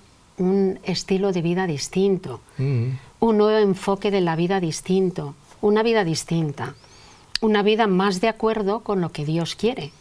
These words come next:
Speaker 1: Pero eso no lo podemos hacer antes. Eso solamente lo podemos conseguir una vez aceptamos a Jesús. Entonces tenemos a nuestra disposición el Espíritu Santo que va transformando nuestra vida, nuestra forma de pensar.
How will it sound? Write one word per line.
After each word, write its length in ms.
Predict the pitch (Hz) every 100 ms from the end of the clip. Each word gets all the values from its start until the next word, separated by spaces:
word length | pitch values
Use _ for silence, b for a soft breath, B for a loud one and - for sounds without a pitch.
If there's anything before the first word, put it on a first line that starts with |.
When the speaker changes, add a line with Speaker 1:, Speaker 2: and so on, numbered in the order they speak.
| B B B B
Speaker 1:
Pero 160 | - 196
eso 140 | 190
no 80 | 294
lo 100 | 302
podemos 340 | 180 170 165 156
hacer 280 | 151 165
antes. 540 | 185 185 - 113 - - b b b b b
Eso 160 | 214 247
solamente 440 | 240 262 247 240
lo 100 | 240
podemos 400 | 190 180 202 226
conseguir 560 | - 220 208 214 226 233 -
una 240 | 208 208
vez 180 | 220 226
aceptamos 640 | 208 175 160 - 170 160 160
a 60 |
Jesús. 580 | 156 139 - 131 - - B B B B B B B
Entonces 540 | 196 170 180 175 226
tenemos 340 | - 165 170 170
a 60 |
nuestra 320 | 170 175 -
disposición 720 | 190 175 - 160 156 - 202
el 100 | 202
Espíritu 440 | 143 - 156 160 185
Santo 460 | - 226 233 269 427 B B B B B B
que 340 | 208 208 254 -
va 260 | 180 180
transformando 720 | 202 208 190 - 160 165 202
nuestra 320 | 202 175 - 156
vida, 280 | 175 185
nuestra 260 | 156 147 151
forma 300 | - 175 190
de 100 | 202
pensar. 600 | 185 143 139 180 170 156